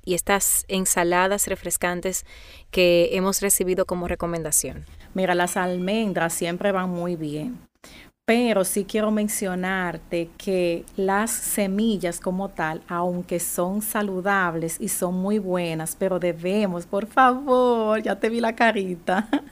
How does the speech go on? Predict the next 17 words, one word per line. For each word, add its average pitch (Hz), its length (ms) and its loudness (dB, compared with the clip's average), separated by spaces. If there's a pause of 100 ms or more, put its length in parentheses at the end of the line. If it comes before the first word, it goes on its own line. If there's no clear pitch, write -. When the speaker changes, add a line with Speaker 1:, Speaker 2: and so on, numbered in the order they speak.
Speaker 2:
<laughs> 370 300 -6
bajarle 226 800 10
un 233 160 2
poquito 226 560 4
a 180 60 6
la 185 120 6
cantidad. 175 1120 4 (680)
Tienen 226 920 6
alto 240 500 2
contenido 185 1080 2 (160)
calórico. 180 1000 6
Entonces, 185 880 0
yo 190 380 2
conozco 247 640 4 (120)
gente 202 600 0 (640)
por 196 220 4
ahí 185 440 6